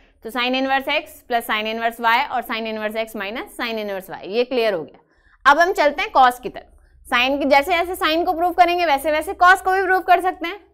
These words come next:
cos के फॉर्मूले लिख लेते हैं आप, cos inverse x plus cos inverse y क्या हो जाता है,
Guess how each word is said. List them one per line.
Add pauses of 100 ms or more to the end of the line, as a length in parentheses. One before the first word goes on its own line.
(140)
cos
के
फॉर्मूले
लिख
लेते
हैं
आप, (880)
cos
inverse
x
plus
cos
inverse
y
क्या
हो
जाता
है,